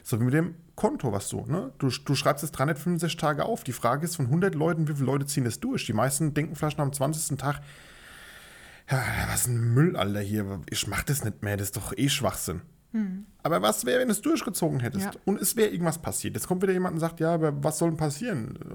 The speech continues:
Speaker 1: Stirbt plötzlich ein reicher Onkel, den du nicht kennst?" Ja, keine Ahnung, es kann alles passieren in dieser Welt, es kann alles passieren. Und das sage ich aus einem Grund,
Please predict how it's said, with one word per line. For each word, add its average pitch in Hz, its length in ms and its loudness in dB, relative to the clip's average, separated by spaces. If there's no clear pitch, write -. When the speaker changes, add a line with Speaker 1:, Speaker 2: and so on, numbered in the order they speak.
Speaker 1:
Stirbt 170 320 -2
plötzlich 160 280 0
ein 156 60 2
reicher 139 320 2
Onkel, 190 220 2
den 135 140 0
du 117 40 0
nicht 117 200 0
kennst?" - 280 -4
Ja, - 120 -2
keine 147 340 0
Ahnung, 127 260 -2
es - 120 -6
kann - 140 -4
alles 139 360 2
passieren 85 380 -8
in - 100 -8
dieser 104 320 -2
Welt, 147 340 2
es 135 80 -8
kann 110 160 -6
alles 143 260 0
passieren. 139 360 -2
Und 143 80 -4
das 107 160 -2
sage 123 260 0
ich 139 140 -2
aus - 180 -4
einem 113 140 2
Grund, 147 340 2